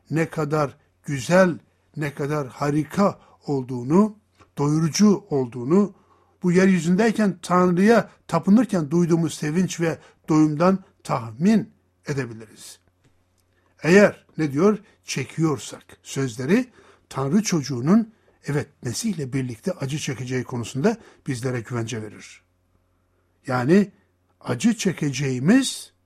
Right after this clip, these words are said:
garantidir. Ben onunla birlikte acı çektiğimizden ötürü olarak tercüme edebileceğine inanıyorum. Buradaki eğer sözünün bazı insanların göstermeye çalıştıkları kadar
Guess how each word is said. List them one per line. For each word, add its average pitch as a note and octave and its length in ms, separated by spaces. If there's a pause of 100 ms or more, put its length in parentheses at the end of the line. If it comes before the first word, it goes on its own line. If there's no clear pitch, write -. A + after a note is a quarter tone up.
(480)
garantidir. A#2 760 (600)
Ben F#3 340
onunla F#3+ 420
birlikte F3+ 280
acı D#3+ 260
çektiğimizden E3+ 720
ötürü G3 240
olarak E3 440 (240)
tercüme E3 420
edebileceğine D#3+ 720
inanıyorum. D#3+ 480 (360)
Buradaki E3 500
eğer G3+ 340
sözünün F#3 560 (280)
bazı F3+ 280
insanların E3 600
göstermeye E3 680
çalıştıkları D#3+ 640
kadar F#3+ 320